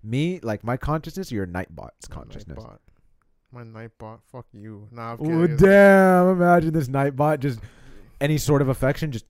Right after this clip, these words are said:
Speaker 1: delete, delete,
Speaker 2: It's
Speaker 1: delete,
Speaker 2: literally
Speaker 1: delete.
Speaker 2: just like, "S-, Steve, you're gonna save humanity. Put me in. Put me in the singularity. You can save everybody." And just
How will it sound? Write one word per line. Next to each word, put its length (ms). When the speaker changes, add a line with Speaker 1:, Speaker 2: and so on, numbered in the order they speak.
Speaker 1:
delete, 300
delete, 180
Speaker 2:
It's 80
Speaker 1:
delete, 160
Speaker 2:
literally 140
Speaker 1:
delete. 80
Speaker 2:
just 100
like, 220
"S-, 300
Steve, 480
you're 120
gonna 120
save 240
humanity. 500
Put 160
me 200
in. 240
Put 140
me 80
in 60
the 60
singularity. 600
You 160
can 80
save 240
everybody." 480
And 100
just 140